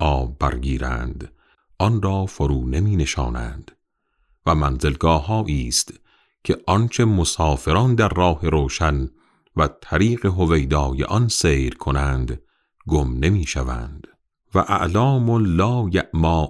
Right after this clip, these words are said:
عنها السایرون و آکام لا یجوز عنها القاصدون.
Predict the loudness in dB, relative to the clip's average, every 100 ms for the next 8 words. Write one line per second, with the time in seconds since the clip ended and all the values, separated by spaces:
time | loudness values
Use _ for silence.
0 | 0 0 0 -2 -2 0 0 0 0 -2
1 | -2 -2 -2 -4 -8 -10 _ _ _ _
2 | -2 2 2 2 0 0 2 2 2 2
3 | 2 2 2 0 0 0 0 2 2 2
4 | 2 0 0 -2 -2 -2 -2 -2 0 0
5 | 0 -2 -2 -2 -2 -2 -4 -8